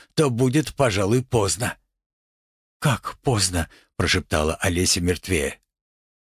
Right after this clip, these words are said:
Молчание. Оно становилось невыносимым. "Ну, если наши погибнут, тогда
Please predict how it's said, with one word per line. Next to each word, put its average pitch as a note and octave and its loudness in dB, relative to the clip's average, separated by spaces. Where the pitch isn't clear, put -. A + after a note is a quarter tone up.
Молчание. D2 -2
Оно G2+ 2
становилось G2+ 2
невыносимым. G2 0
"Ну, G#2+ 0
если G2+ 0
наши A2 2
погибнут, A#2 -2
тогда A2 -2